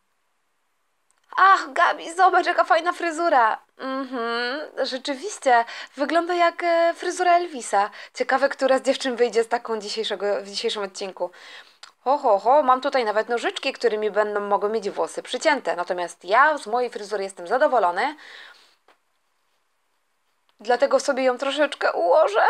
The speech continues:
<laughs> Wszystko działa fantastycznie, nawet szarka. Ale co ty robisz, Raul? Przecież jesteśmy, mm, na żywo, w telewizji, przestań. Ach, no tak myślałem, że po prostu troszeczkę sobie, e, tutaj, e, e,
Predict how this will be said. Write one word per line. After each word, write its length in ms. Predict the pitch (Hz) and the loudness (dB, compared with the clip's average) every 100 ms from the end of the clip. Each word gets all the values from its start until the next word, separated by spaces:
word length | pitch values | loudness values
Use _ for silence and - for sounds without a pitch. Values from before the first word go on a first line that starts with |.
| 539 - - - | 2 -4 -16 -10
<laughs> 500 | 381 - - - - | -10 -10 -16 -12 -6
Wszystko 280 | 339 359 | -4 -2
działa 240 | 294 294 277 | 4 4 4
fantastycznie, 800 | 285 262 277 - - 226 214 220 _ - | 0 -2 -4 -4 -6 -4 -4 -6 _ -8
nawet 400 | 233 233 226 - | -4 -4 -6 -2
szarka. 440 | 311 302 202 - _ - | -2 0 -2 -2 _ -8
Ale 180 | 269 | -6
co 140 | 302 466 | -6 -2
ty 120 | 508 | 0
robisz, 300 | 339 254 - | 0 -2 -4
Raul? 420 | 349 440 311 247 240 - - | -2 0 0 -2 -6 -20 -12
Przecież 280 | 311 320 349 | -8 -4 -6
jesteśmy, 500 | - 349 349 370 370 - - - | -4 -6 -2 -2 -4 -12 -20 -10
mm, 160 | 359 349 - | -10 -10 -12
na 140 | 359 370 | -2 0
żywo, 400 | - 359 262 208 | 0 -2 -2 -2
w 100 | - | -4
telewizji, 520 | 349 392 - 320 269 | -10 -10 -10 -12 -12
przestań. 600 | - 480 453 - 208 214 _ _ _ _ _ _ _ | -8 -8 -8 -12 -14 -16 _ _ _ _ _ _ _
Ach, 600 | 440 311 262 254 240 - 330 | -2 4 4 2 -2 -14 -8
no 320 | 359 349 330 | 0 0 0
tak 180 | 320 285 | -2 -6
myślałem, 440 | 240 - 233 247 | -8 0 0 0
że 140 | 196 202 | 0 -2
po 100 | - | -4
prostu 260 | 196 - | -16 -14
troszeczkę 400 | - 208 190 - | -14 -8 -8 -8
sobie, 260 | 233 202 202 _ - _ | -14 -10 -10 _ -20 _
e, 260 | 226 214 202 - | 2 2 0 -8
tutaj, 360 | - 208 208 202 - - | -20 -2 -2 -2 -14 -12
e, 40 | - | -8
e, 160 | 208 | -8